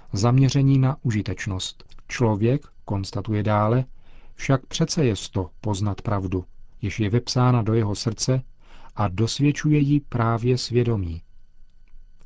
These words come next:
S odvoláním na svatého Bazila a svatého Augustína pak kardinál Ratzinger tvrdí, že láska Boží nám není vnucována zvnějšku, ale je do nás vlita předem. A takto je Newmanův přípitek na svědomí pochopen správně.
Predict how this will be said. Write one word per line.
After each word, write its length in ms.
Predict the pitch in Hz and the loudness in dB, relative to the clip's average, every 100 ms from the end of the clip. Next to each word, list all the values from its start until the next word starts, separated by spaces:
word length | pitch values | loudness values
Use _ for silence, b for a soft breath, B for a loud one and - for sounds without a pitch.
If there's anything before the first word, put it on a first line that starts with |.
| B B B | B B B
S 80 | - | -8
odvoláním 720 | 135 113 117 120 120 135 139 | -2 0 2 2 4 4 4
na 80 | 110 | 2
svatého 500 | - 110 104 110 104 | -2 -4 -2 -2 -4
Bazila 480 | 92 107 101 120 123 | 0 0 2 0 0
a 80 | 120 | -4
svatého 460 | - 104 - 101 | -4 -4 -2 -4
Augustína 680 | 110 113 117 - 120 117 120 - | -2 -2 -4 -2 -2 0 0 -4
pak 140 | 107 - | -8 -4
kardinál 480 | 113 101 110 113 107 | -4 -2 -2 -2 -2
Ratzinger 500 | 110 - 120 120 113 | -2 -2 0 0 -2
tvrdí, 480 | 107 110 117 127 - B B B B | -2 0 0 -2 -4 B B B B
že 140 | 107 123 | 0 4
láska 360 | 135 139 - | 4 2 0
Boží 300 | 143 143 143 | 2 2 2
nám 260 | 156 151 135 | 2 4 4
není 280 | 123 151 131 | 4 4 4
vnucována 640 | 98 123 135 127 135 135 | 2 0 2 2 4 4
zvnějšku, 720 | 117 104 120 123 - - 95 - b b b b | 2 0 2 2 -2 -4 -6 -6 b b b b
ale 180 | 120 117 | 0 2
je 140 | 113 | 2
do 120 | 110 | 4
nás 360 | 127 123 123 - - | 4 4 2 -2 -8
vlita 400 | 90 104 - 120 | -2 -2 0 -4
předem. 500 | - 123 98 87 85 - - - - - - - - - B B B | -2 -4 -2 -4 -8 -12 -18 -20 -20 -20 -20 -20 -20 -18 B B B
A 100 | 123 | -4
takto 380 | - 117 - 147 | 0 -2 0 2
je 160 | 147 131 | 4 4
Newmanův 460 | 120 120 123 123 | 4 4 4 2
přípitek 540 | - 123 104 120 110 - | 0 -4 -2 -2 -2 -2
na 100 | 98 | -4
svědomí 500 | - 120 117 117 120 | 0 2 2 2 0
pochopen 480 | - - 104 104 98 | -2 -6 -4 -4 -4
správně. 600 | - 110 110 110 95 | -4 -2 0 0 -4